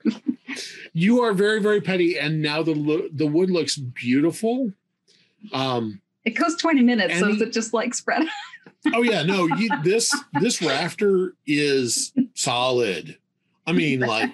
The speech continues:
Speaker 1: it is amazingly solid and gorgeous, and it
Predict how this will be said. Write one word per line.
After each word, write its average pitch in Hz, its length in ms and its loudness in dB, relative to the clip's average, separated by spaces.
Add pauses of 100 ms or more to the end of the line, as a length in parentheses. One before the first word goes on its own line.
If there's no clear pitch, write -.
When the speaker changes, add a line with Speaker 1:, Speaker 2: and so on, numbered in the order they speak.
Speaker 1:
it 139 260 0
is 123 460 -2 (520)
amazingly 151 1040 0
solid 110 680 -2 (120)
and 104 420 -6
gorgeous, 110 640 -2 (180)
and 120 420 -4 (720)
it 156 420 -6